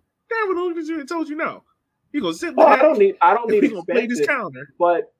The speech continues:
Speaker 2: it, it's a lot easier for a team to keep possession, and they could even try to,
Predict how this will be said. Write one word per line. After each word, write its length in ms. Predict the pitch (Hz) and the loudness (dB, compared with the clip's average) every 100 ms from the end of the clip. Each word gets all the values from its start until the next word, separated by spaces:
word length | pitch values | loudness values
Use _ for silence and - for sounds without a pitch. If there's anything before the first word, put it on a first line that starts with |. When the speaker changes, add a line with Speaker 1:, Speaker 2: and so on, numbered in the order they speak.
| _ _ _ 170 | _ _ _ -8
Speaker 2:
it, 280 | 160 151 - | -6 -8 -10
it's 220 | 147 - | -10 -8
a 60 | 143 | -6
lot 340 | 147 170 185 180 | 0 0 0 -10
easier 720 | 180 156 151 135 123 123 123 _ _ _ _ _ | -14 -12 -4 -2 0 -4 -8 _ _ _ _ _
for 600 | 151 131 127 120 117 113 _ _ _ _ _ _ _ _ _ _ _ - | 0 2 6 4 2 -2 _ _ _ _ _ _ _ _ _ _ _ -6
a 80 | 107 | -6
team 400 | - 160 151 143 | -4 -6 -6 -8
to 140 | 127 | -12
keep 260 | - 151 - | -4 -4 0
possession, 600 | 127 113 127 - 175 202 _ _ - _ _ _ | 2 6 4 4 -6 -6 _ _ -20 _ _ _
and 140 | 135 135 | 2 4
they 120 | 139 | 4
could 220 | 139 156 | 4 2
even 400 | 151 135 127 117 - _ | 2 2 -2 -2 -14 _
try 300 | - 147 | 0 4
to, 80 | 135 | 4